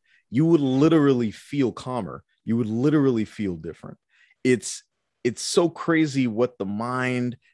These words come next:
and the body and all that spiritual connection that you get once you go through those ten cycles. You feel like you can st-, you've started over fresh.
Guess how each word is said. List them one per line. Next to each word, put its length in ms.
and 120
the 80
body 600
and 100
all 300
that 180
spiritual 600
connection 440
that 220
you 40
get 360
once 260
you 80
go 200
through 480
those 320
ten 240
cycles. 560
You 120
feel 260
like 180
you 80
can 140
st-, 320
you've 160
started 400
over 280
fresh. 540